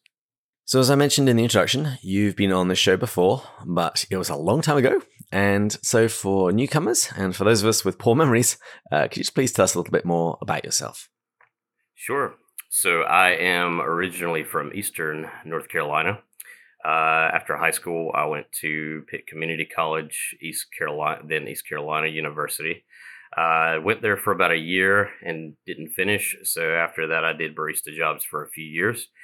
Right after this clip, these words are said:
Speaker 2: In two thousand and fifteen, I was invited to Montreat College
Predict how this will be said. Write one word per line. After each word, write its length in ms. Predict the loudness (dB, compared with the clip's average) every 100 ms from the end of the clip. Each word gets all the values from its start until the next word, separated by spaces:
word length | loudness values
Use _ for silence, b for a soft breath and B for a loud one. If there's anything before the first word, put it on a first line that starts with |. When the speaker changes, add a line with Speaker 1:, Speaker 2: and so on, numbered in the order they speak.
| B B B
Speaker 2:
In 280 | -6 -4 -4
two 160 | -6 0
thousand 380 | 2 2 0 -4
and 100 | -4
fifteen, 720 | -6 -6 -2 0 2 0 -2
I 160 | -2 -4
was 140 | -4
invited 560 | -6 0 2 2 -2 -10 _ -4
to 440 | -2 -2 -4 -6 -12 B B B B -4
Montreat 420 | -4 -2 -4 -2
College 560 | 0 2 2 -2 -6